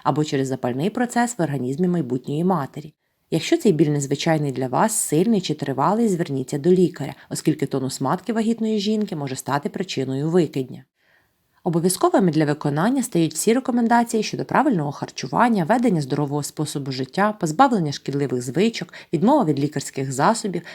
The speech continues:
та обов'язковим є прийом фолієвої кислоти. Також не забувайте про емоційний стан жінки. Стреси дуже шкодять дитині, намагайтесь уникати негативу,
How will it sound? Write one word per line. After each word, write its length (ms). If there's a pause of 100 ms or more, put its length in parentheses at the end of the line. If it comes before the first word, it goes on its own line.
та 120
обов'язковим 760
є 120
прийом 380
фолієвої 540
кислоти. 600 (480)
Також 320
не 100
забувайте 480
про 160
емоційний 520
стан 320
жінки. 500 (180)
Стреси 420
дуже 220
шкодять 420
дитині, 460
намагайтесь 520
уникати 480
негативу, 600